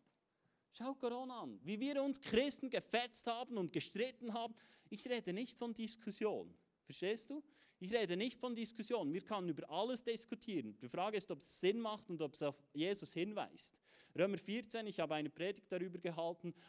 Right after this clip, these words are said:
Annahme, auch bei Selbsten, die anders denken und solche, die anders unterwegs sind. Annahme.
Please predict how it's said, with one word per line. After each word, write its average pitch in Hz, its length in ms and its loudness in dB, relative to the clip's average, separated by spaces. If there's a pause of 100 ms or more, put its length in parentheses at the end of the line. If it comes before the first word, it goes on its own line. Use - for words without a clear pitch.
(120)
Annahme, 175 640 2 (160)
auch 175 160 2
bei 180 160 2
Selbsten, 185 480 2
die 165 120 -2
anders 180 420 -2
denken 104 460 -8 (280)
und 135 140 -4
solche, 175 260 2
die 160 140 -4
anders 180 380 0
unterwegs 143 580 -4
sind. 117 140 -10 (360)
Annahme. 175 580 0